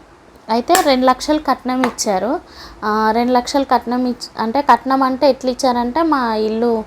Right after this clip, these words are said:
అమ్మినప్పుడు రెండు లక్షలు మా డాడీ మా అక్కకి ఇచ్చినట్టే నీకు కూడా ఇస్తానని చెప్పారు.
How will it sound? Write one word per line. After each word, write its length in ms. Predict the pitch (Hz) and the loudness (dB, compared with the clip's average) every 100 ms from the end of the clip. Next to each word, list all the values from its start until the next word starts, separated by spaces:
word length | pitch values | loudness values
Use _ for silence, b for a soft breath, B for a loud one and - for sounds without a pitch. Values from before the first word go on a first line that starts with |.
| B B B 196 | B B B -4
అమ్మినప్పుడు 840 | 208 226 220 - 311 392 285 208 | -2 0 -2 0 0 2 0 -2
రెండు 260 | 220 220 208 | -2 -2 -2
లక్షలు 400 | 196 - 240 226 | -2 -2 -2 0
మా 140 | 214 | 0
డాడీ 260 | 202 202 233 | 4 4 2
మా 140 | 220 | 0
అక్కకి 320 | 190 214 220 | -2 -4 -6
ఇచ్చినట్టే 560 | 226 - 214 202 - 311 | -6 -8 -6 -6 -4 -2
నీకు 260 | 285 226 | 0 -2
కూడా 160 | 202 208 | -2 -2
ఇస్తానని 580 | 202 - 190 196 247 254 | -2 -4 -4 -2 -2 0
చెప్పారు. 420 | 208 - 175 190 | -2 -2 -4 -2